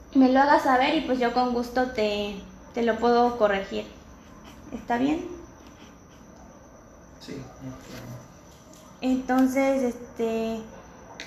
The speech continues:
Speaker 1: eso sería todo. Eh, ahorita vamos a pasar y, este,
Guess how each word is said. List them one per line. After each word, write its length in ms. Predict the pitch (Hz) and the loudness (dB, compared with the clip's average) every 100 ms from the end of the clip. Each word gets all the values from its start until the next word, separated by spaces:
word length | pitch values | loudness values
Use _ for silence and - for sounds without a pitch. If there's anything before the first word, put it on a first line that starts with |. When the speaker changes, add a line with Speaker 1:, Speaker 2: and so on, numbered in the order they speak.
| - - - - | -18 -20 -20 -6
Speaker 1:
eso 360 | 247 254 254 | -2 0 -2
sería 420 | 226 226 226 220 220 - | -4 -4 -2 -2 -4 0
todo. 380 | 302 349 370 392 440 466 - - | 6 8 8 6 4 4 0 -2
Eh, 220 | 269 262 | 0 4
ahorita 360 | 254 285 285 339 | 4 4 6 6
vamos 300 | 302 311 311 | 8 4 2
a 140 | 262 | 0
pasar 520 | 226 226 269 294 339 359 - - - - - - - | 0 0 2 6 6 4 -2 -14 -20 -20 -20 -20 -6
y, 400 | 277 311 320 - - | 0 2 2 -2 -4
este, 520 | 240 - - 226 | -4 -6 -6 -4